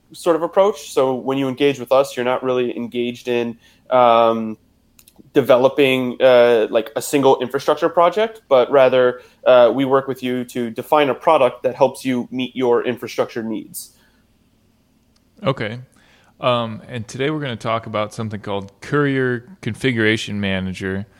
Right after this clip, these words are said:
Speaker 2: which is, is this something you built entirely yourself, or did you build it with the help of some other people, or where did that come from?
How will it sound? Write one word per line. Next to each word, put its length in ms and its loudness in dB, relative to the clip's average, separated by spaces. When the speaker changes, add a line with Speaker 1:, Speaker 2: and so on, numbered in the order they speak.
Speaker 2:
which 360 -6
is, 300 -4
is 220 0
this 140 4
something 280 -2
you 180 0
built 360 0
entirely 680 -2
yourself, 540 -2
or 120 -6
did 180 -6
you 100 -4
build 300 0
it 320 -4
with 300 -10
the 80 -10
help 220 -4
of 120 -10
some 160 -8
other 200 -4
people, 340 -6
or 100 -4
where 180 -4
did 120 -6
that 160 -10
come 180 -12
from? 280 -14